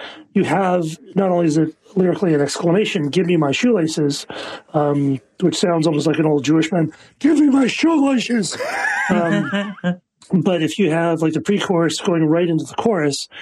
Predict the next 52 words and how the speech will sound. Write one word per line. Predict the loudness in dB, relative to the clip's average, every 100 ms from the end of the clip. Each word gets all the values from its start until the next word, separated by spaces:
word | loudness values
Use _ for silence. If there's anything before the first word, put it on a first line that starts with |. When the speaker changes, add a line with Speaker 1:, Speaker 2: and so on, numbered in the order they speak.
| -20 -20 _ _ _ _ _ -2
Speaker 1:
the | 0
chorus | 0 0 0 -2
becomes | -2 0 0 0
that | 0
much | 0 -2 -2
bigger. | -2 2 0 -2 _ _ _ _ _ _ _
Whereas | 0 2 2 0
the | 0
jump, | 0 2 2
jump, | 2 0 0
jump, | 0 0 0
just, | -2 -2 -2
it | 0
doesn't, | 0 0
like, | -2 0
it | 0
didn't | 0 0
seem | 0 0
to, | 2 0
it |
does, | 2 0 0
doesn't | -2 0
seem | 0 2
to |
ne-, | 4 4 2 -2 0
need | 2 4
there. | 2 0
It's | 0 0
not | 2
like | 2
it's, | 0 -2 -4 -12 -16 -20 -20 -20 _ _ _ _
and | 0 2
maybe | 2 2 0
one | 0 0 -2
time | -2 -2 0
you | 0
could | -2
do | 0 0
it | -2 -4
to | -4
sort | 0 2
of, | 0 -2
and | -2 0
do | 0
it |
longer | 0 0 0 -4 -6
so | -2 -2
that | -2
it | -2
builds | 0 0 2
it | 0
up. | 0 -2